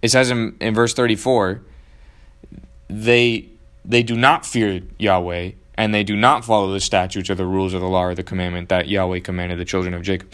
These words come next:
So, <laughs> it's saying, yeah, in a, in a way they fear the Lord, but really, the way that they worship and they act, they actually, they actually don't fear the Lord.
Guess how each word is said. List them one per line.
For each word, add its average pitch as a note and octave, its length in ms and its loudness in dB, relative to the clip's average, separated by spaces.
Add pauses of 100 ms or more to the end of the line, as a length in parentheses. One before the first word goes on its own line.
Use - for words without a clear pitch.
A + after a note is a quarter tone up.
(200)
So, C#3 300 2 (800)
<laughs> - 1040 -6
it's - 180 2
saying, B2 540 0 (500)
yeah, B2+ 220 8
in A2+ 200 4
a, D3 40 2
in D3 220 4
a D#3+ 80 8
way A#2 320 6
they E3+ 140 2
fear F3+ 180 2
the E3+ 120 4
Lord, F3+ 220 4
but B2+ 140 2
really, D#3 580 2 (320)
the G#2+ 140 0
way A#2 320 4
that B2+ 200 2 (760)
they A2 220 4
worship A#2 440 2
and G#2+ 120 -2
they G#2 100 2
act, A2+ 380 0
they A#2+ 100 4
actually, C#3 600 2 (400)
they A#2+ 80 6
actually C#3+ 320 4
don't A#2+ 420 0
fear F#2+ 220 -6
the F2+ 80 -8
Lord. F2 340 -8